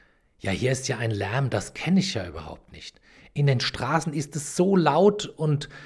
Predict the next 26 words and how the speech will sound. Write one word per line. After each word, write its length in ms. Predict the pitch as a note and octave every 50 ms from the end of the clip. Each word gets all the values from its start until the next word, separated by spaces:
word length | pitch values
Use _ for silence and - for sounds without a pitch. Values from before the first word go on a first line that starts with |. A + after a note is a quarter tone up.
| - -
da 100 | - B2
fahren 260 | - - C3 C3+ C#3 C#3
Autos 440 | - D3+ F3 F#3+ F#3+ F#3 D#3+ -
vorbei 580 | - - D#3 C#3 - - C3 C3+ C#3+ D3 C#3 -
und 640 | - - - C#3+ D3 D3 C#3+ D3 - - - - - D3 C3
da 280 | C#3+ C3 C3 B2 -
hupt 360 | E3+ F3+ F#3+ F#3 - - - -
es 360 | - D#3+ D3 C#3+ - - -
und 300 | - - D3+ D3 D3 - - - - - - - - - _ _ _ _
man 200 | - C#3+ C3+ B2+
kann 200 | - - C#3+ D#3+
ja 120 | D#3+ D#3+ -
kaum 580 | - - - B2+ C#3 E3 F#3 G3 F#3+ F#3+ - - -
sich 320 | - - E3+ D#3+ - -
irgendwie 300 | D3 D#3 E3 D#3+ D#3 D#3+
auf 180 | C3+ C#3 - -
etwas 320 | C#3 - - D3 C#3+ -
konzentrieren." 720 | - - C3+ C3 D#3 D3 C#3 C#3+ - - A#2 G#2 F2 D#2 D2+ _ _ _ _ _ _ _ _ _ _ _ _ _ _ _ _ _ _ _ _ _ _ _ -
Und 60 | A2
jetzt 200 | A2+ - - -
gehen 200 | - B2 C3 D3
die 80 | D3+ E3+
beiden 400 | - - A#2 B2+ D3+ F3 G3+ F#3
durch 180 | F3 A#2 -
die 140 | - A2+ G#2
Stadt 540 | - - - - C3+ D#3+ - - - - -